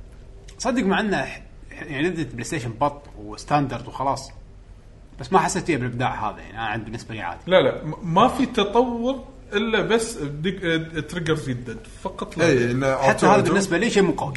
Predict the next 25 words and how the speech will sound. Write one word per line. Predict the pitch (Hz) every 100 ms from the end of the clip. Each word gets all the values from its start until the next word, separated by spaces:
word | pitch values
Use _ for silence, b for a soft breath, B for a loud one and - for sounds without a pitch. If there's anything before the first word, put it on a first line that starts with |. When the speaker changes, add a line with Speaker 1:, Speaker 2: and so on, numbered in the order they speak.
| 202
Speaker 2:
قضبة | 233 214 208 -
اليد | 180 196 226 220
كانت | 233 - 180 143
مو | 190 233
مريحة | 240 226 208 175 160
مقارنة | 156 147 147 - 156 170 165 165
سواء | 131 147 139
بسيجا | 135 233 233
Speaker 3:
إيه، | 190
Speaker 2:
ساترن | 175 185 170
Speaker 3:
الر-، | 160 190
Speaker 2:
ولا، | 208 202 -
Speaker 3:
إيه، | 247
Speaker 2:
ولا | 208 190 180 160 147 -
حتى | 190
Speaker 3:
الراحة | 254 269
مو | 247
ذاك | 247
Speaker 2:
نينتندو. | 220 -
Speaker 3:
الزود، | 156 135 123
صح، | 143 143
والديباد | 151 208 220 208
مو | 175
ذاك | 147 127
الزود. | 113 98